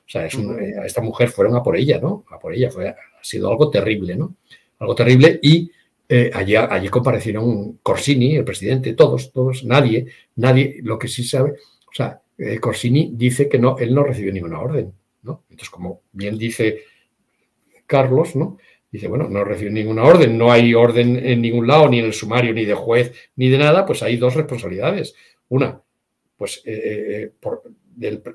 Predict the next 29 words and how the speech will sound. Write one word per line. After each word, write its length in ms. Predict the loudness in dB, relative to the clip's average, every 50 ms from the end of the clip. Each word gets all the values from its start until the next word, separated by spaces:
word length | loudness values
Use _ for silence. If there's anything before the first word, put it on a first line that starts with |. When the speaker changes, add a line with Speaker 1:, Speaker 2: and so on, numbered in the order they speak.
| _ -12
Speaker 1:
del 200 | -10 -10 -10 -8
presidente 580 | -10 -8 -4 0 2 2 2 2 0 -2 -6 -4
o 140 | -6 -8
de 140 | -8 -8 -12
todo 340 | -10 -8 -6 -4 -4 -4 -4
Renfe, 420 | 0 2 4 4 2 2 -2 -6
de 160 | -8 -8 -8 -8
toda 160 | -8 -8 -8
la 80 | -8
cúpula 260 | -8 -10 -10 -6 -6 -4
de 100 | -2 0
Renfe, 340 | 0 0 0 0 -2 -4 -6 -8 -16 _
por 120 | -12 -8
haber 200 | -4 -2 -2 -2 -2
destruido 480 | -2 -4 -6 -6 -8 -6 -4 -4 -4
unos 160 | -4 -6 -6 -4
trenes 240 | -2 -2 -2 -2
sin 120 | -4 -6 -6
haber 160 | -6 -6 -6
recibido 360 | -6 -8 -8 -10 -10 -8 -4
una 120 | 0 2 4
orden, 420 | 4 4 4 2 0 -2 -4 -6
¿no? 220 | -8 -8 -8 -8 _ _ _ _ _ _ _ _ _ _ _
Y 80 | -12 -12
segunda, 380 | -10 -8 -6 -2 -2 -2 0 2
otra, 340 | 2 2 2 2 0 -2 -2
mucho 300 | 0 0 -2 -2 -2 -4
más 120 | -6 -6 -6
importante, 560 | -8 -8 -4 -2 0 0 0 0 -2 -4 -4